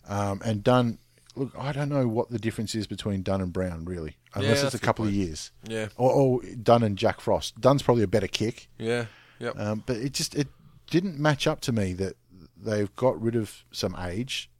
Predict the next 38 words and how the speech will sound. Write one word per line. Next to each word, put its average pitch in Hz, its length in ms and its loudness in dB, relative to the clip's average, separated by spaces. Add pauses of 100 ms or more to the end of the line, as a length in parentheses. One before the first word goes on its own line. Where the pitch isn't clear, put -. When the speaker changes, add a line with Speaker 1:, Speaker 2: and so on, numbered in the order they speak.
(160)
Speaker 1:
and 104 160 -4
then 104 240 -2
got 107 220 6
in 110 180 2
so - 240 0
much 85 180 -4
age. 76 400 -10
Speaker 2:
Yeah, 110 260 -4 (220)
yeah. 139 280 -2 (440)
And 165 200 -2
I 170 40 -4
mean, 185 200 -2
maybe 202 260 2
they 127 200 2
just - 360 -6
couldn't 117 260 -4
really 113 220 -6
stomach 113 360 -4 (100)
giving 110 220 -6
away 101 180 0
something 104 240 -6
for 95 80 -10
nothing. 107 360 -6
So - 120 -8
they 98 80 0
were 98 60 -2
like, 113 100 0
"Ah, 123 180 4
we're 104 80 2
gonna 120 120 4
Speaker 1:
Maybe. 123 180 6
Speaker 2:
take 107 80 2
something 104 220 0
off 87 100 -8
'em." 107 100 -6 (280)
I 113 60 -4
don't 101 160 -2
know. 104 160 -2